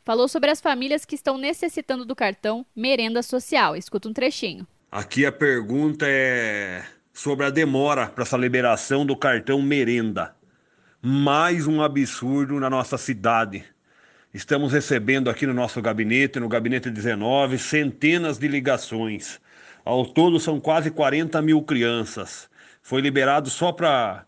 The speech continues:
Speaker 2: nove mil e oitocentas crianças da rede municipal de ensino pra receber o auxílio referente ao valor da merenda do mês, que é um absurdo, só pra quem tava inscrito no CadÚnico. Mas tem muita gente também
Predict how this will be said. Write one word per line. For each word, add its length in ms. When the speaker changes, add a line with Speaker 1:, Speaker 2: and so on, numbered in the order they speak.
Speaker 2:
nove 380
mil 320
e 260
oitocentas 840
crianças 760
da 120
rede 260
municipal 580
de 100
ensino 520
pra 120
receber 480
o 100
auxílio 420
referente 520
ao 60
valor 360
da 100
merenda 380
do 120
mês, 520
que 100
é 40
um 140
absurdo, 600
só 160
pra 140
quem 180
tava 220
inscrito 340
no 120
CadÚnico. 640
Mas 180
tem 140
muita 460
gente 500
também 720